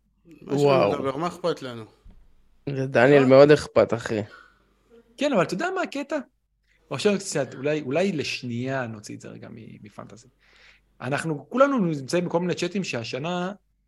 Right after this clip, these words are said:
Speaker 3: אוהדי
Speaker 2: <clears throat>
Speaker 3: יונייטד, אני לא יודע אם זה כאילו בגלל שכל כך הרבה זמן באמת לא היה להם על מה לשמוח בעונה, כאילו פתאום היה להם על מה לשמוח, והם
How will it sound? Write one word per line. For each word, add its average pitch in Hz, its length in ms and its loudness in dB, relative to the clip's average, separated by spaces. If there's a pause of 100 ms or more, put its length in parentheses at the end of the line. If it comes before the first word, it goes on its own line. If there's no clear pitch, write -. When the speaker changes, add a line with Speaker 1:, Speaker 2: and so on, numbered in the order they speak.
(160)
Speaker 3:
אוהדי 113 300 -8
Speaker 2:
<clears throat> 190 160 -2
Speaker 3:
יונייטד, 139 520 -4 (1000)
אני 135 100 -6
לא 208 60 -2
יודע 294 180 -2
אם 311 40 -4
זה 226 100 -2
כאילו 226 300 -2
בגלל 160 260 2
שכל - 340 -2
כך 165 160 -6
הרבה 127 180 -6
זמן 135 220 -6
באמת 113 300 -10
לא 117 80 -8
היה 131 100 -4
להם 120 160 -10 (240)
על - 160 -20
מה 139 100 -8
לשמוח 139 420 -6
בעונה, 135 260 -10
כאילו 143 240 -8
פתאום 147 220 -6
היה 147 120 -6
להם 175 140 -6
על 135 60 -8
מה 156 100 -4
לשמוח, 139 400 -6
והם 117 220 -14